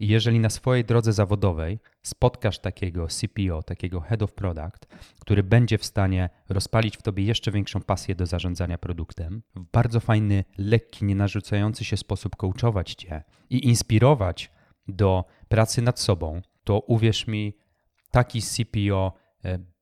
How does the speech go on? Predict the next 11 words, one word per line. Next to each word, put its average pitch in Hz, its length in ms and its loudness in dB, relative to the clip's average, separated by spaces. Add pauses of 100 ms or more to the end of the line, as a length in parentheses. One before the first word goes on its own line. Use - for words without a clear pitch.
(140)
będzie 98 300 2
jak 90 280 -4 (140)
dar 95 400 2 (280)
z 92 160 -6
niebios. 82 640 0
Współpraca 113 880 0 (240)
z - 100 -14
Head 127 200 0
of 117 120 -2
Product, 110 360 -2
który 98 460 -2